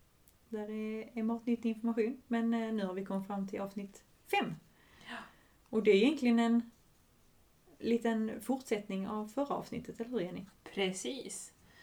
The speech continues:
Speaker 2: Så i, eh, avsnitt fyra så, så pratade vi med Lennart. Och
Speaker 1: Mm.
Speaker 2: han är här även hos oss idag.
Speaker 1: Jajamän.
Speaker 2: Men sist så pratade vi ju mer om själva förundersökningen, vad som, som händer i förundersökningen.
Speaker 1: Mm.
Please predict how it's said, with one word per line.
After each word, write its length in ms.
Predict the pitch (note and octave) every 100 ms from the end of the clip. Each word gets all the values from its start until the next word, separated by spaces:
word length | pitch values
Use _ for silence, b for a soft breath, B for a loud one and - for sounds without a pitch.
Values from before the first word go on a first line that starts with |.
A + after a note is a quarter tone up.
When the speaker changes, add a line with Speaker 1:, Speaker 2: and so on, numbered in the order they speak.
| B B B
Speaker 2:
Så 300 | - G3 F#3+
i, 380 | G#3 G3 F#3 F#3
eh, 180 | F#3 F#3 -
avsnitt 520 | - G#3 G#3 G3+ G3+
fyra 520 | - A#3 C4+ A#3 A#3+
så, 380 | B3+ - G#3+ G#3+ -
så 120 | -
pratade 360 | - A#3+ A#3 A#3
vi 100 | A#3+
med 120 | C#4
Lennart. 580 | F4+ - - D#4+ - - -
Och 80 | F3+
Speaker 1:
Mm. 80 |
Speaker 2:
han 260 | B3+ G#3 F#3+
är 240 | G3 F#3+
här 400 | G#3+ - B3+ A#3 A3 - - _ _
även 420 | C4+ B3+ A#3+ A#3+
hos 240 | A#3+ A#3 A#3+
oss 180 | A#3+
idag. 280 | C#4+ D#4+ - - _ _ -
Speaker 1:
Jajamän. 380 | - F#3+ F#3+ F#4+ B B B
Speaker 2:
Men 260 | B A3 A3+
sist 260 | A3 C4 -
så 100 | -
pratade 380 | C4 C4 B3
vi 80 | A#3
ju 180 | A#3 A3+
mer 360 | A3 G3 G3 G3
om 240 | F#3+ F#3+
själva 520 | F#3+ F3 F3 F3 F3
förundersökningen, 1500 | F3+ - C4+ C4+ C4 A#3 A#3+ B3 A3+ A3+ - A3 G#3+ G#3+ A3+
vad 140 | G#3+ G3+
som, 320 | G3+ G3 G#3 -
som 200 | - B3+
händer 400 | D#4 A#3+ E3 F3
i 60 | F#3+
förundersökningen. 1000 | C4 C#4 B3 G#3+ G#3+ G#3+ - - - G#3
Speaker 1:
Mm. 140 | A3+